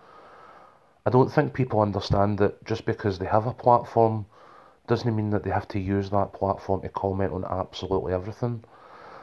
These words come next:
Not everything requires your response. Like,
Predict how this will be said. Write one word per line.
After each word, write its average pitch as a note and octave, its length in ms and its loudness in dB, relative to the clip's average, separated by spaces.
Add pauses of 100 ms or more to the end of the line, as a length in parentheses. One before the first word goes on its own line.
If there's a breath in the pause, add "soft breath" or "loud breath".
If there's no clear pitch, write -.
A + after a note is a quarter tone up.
(120 loud breath)
Not A#2+ 160 6
everything A#2+ 380 2
requires G#2+ 580 0
your G2 80 2
response. G2 800 0 (140)
Like, G2 420 -2